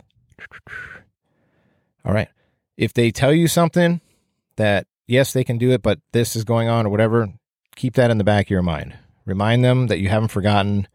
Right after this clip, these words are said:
Make them aware of you need to f-, help fix whatever problem they have. What if a guy says, "Oh,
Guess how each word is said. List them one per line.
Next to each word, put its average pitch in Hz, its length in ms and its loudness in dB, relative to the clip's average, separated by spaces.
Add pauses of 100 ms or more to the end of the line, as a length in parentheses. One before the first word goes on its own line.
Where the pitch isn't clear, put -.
(1160)
Make 104 160 -4
them 123 120 2
aware 113 320 4
of 104 100 0
you 104 120 0
need 110 160 2
to 104 60 0
f-, - 140 -12 (100)
help 113 280 -2 (180)
fix - 400 -4
whatever 104 260 0
problem 104 300 0
they 104 80 -2
have. 104 180 -2
What 104 220 0
if 127 100 -4
a 117 60 0
guy 117 160 0
says, 104 160 -4
"Oh, 127 260 2